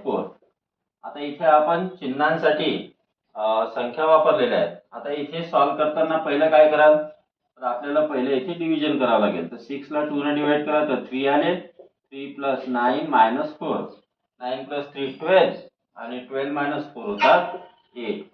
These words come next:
आता कोणता ऑप्शन आहे? ऑप्शन टू is correct answer. नेक्स्ट बघूया क्वेश्चन नंबर फाईव्ह. एका सांकेतिक भाषेत फाईव्ह, सिक्स, सेव्हन ला प्लस मायनस मल्टिप्लाय लिहितात,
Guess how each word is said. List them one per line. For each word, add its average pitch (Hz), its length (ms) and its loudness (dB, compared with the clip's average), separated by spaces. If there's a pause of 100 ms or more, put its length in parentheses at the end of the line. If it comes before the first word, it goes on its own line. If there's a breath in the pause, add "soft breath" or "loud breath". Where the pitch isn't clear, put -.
(360)
आता - 220 -14
कोणता 127 280 -8
ऑप्शन 165 300 -6
आहे? - 440 -4
ऑप्शन - 420 -4
टू 175 360 -2 (540)
is 110 280 -14
correct 117 280 0 (420)
answer. 113 400 -4 (360)
नेक्स्ट 196 280 -4
बघूया 185 320 2
क्वेश्चन 175 280 0
नंबर 175 260 2
फाईव्ह. 139 400 4 (220)
एका 247 320 4
सांकेतिक 180 540 4
भाषेत 170 540 6 (180)
फाईव्ह, 165 300 6
सिक्स, 196 360 -4
सेव्हन 156 300 6
ला 170 220 8
प्लस 175 500 4
मायनस 143 420 4
मल्टिप्लाय 143 520 0
लिहितात, 127 380 4